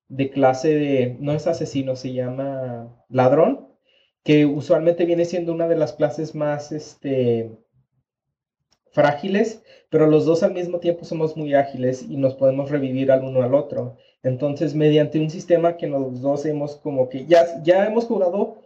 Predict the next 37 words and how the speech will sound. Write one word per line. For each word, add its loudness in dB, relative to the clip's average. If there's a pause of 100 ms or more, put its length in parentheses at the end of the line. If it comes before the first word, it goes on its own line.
(120)
lo -4
suficientemente -2
nosotros 0
dos 2
juntos -8 (320)
como -2
para 4
más -2
o -6
menos -2
conocernos 0
cómo -4
jugamos -2
el -6
uno -4
al -2
otro -2
y -2
cómo -4
complementar 0
nuestros -6
ataques. -2 (440)
Entonces, 0
nosotros -2
hemos -2
podido 2
hacer 0
todo -2
tipo -4
de 0
contenido -4
simplemente -8
los -2
do-, -4
nosotros -6
dos 0
solos. 2